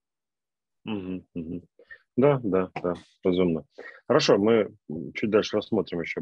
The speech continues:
про то, а, почему критика болезненна. Всё, благодарю, Настя. Так, включаем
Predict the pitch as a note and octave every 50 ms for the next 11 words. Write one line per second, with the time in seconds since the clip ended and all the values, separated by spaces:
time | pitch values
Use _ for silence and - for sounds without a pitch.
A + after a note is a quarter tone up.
0 | - - F#2 F2 - - F2+ F2 E2+ E2+ E2+ - - D#2 D#2 D#2 D2+ D2 - -
1 | - - - F#2 E2+ D2+ - G2 E2+ - - - F2+ F2 A#2 E3+ G3 E3 A#2 G2+
2 | F2 - _ _ _ - - - - _ _ - B2 A2 F2 E2 G#2+ G#2+ A#2+ A#2
3 | B2+ A#2 G2+ G#2+ D#3+ F3+ - - D#3 C#3+ C#3+ - _ _ _ _ _ _ - -
4 | - - - - _ _ _ F2 E2 - - F#2 F2 E2+ E2 D#2+ D#2